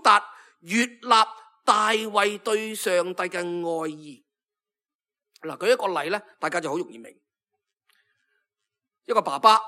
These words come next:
佢坐喺度嘅時候呢，忽然間佢有六七歲嘅仔呢，走埋嚟攬住爸爸嘅腳，跟住呢，好嗲咁同佢講：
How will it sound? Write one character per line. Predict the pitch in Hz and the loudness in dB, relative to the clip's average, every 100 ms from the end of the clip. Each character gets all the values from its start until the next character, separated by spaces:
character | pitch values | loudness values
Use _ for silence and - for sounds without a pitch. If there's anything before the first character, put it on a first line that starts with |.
| - - - | -12 -20 -14
佢 | 175 | -12
坐 | 170 180 | -2 0
喺 | 208 | 0
度 | 151 123 _ _ _ _ _ _ | -4 -12 _ _ _ _ _ _
嘅 | 180 | -12
時 | 170 139 | -10 -8
候 | 151 | -4
呢， | 190 | -2
忽 | 226 | -4
然 | 180 | -4
間 | 196 190 | -4 -4
佢 | 170 170 170 170 | -4 -2 -2 -2
有 | 165 | -2
六 | 160 | -2
七 | - 196 | -4 -6
歲 | 165 | -6
嘅 | 151 | -10
仔 | 151 143 | -8 -4
呢， | 175 165 | -4 -2
走 | 165 | -4
埋 | 156 127 | -4 -6
嚟 | 123 | -6
攬 | 135 175 | -4 -4
住 | 151 | -6
爸 | 123 - | -10 -2
爸 | 175 | -2
嘅 | 175 160 | -2 -8
腳， | 156 147 - _ - 135 - | -8 -10 -10 _ -18 -16 -8
跟 | 185 185 | -8 -8
住 | - | -10
呢， | 143 151 | -4 -4
好 | 151 | -4
嗲 | 185 151 | -4 -4
咁 | 180 170 | -4 -6
同 | 123 127 | -14 -8
佢 | |
講： | 165 | -8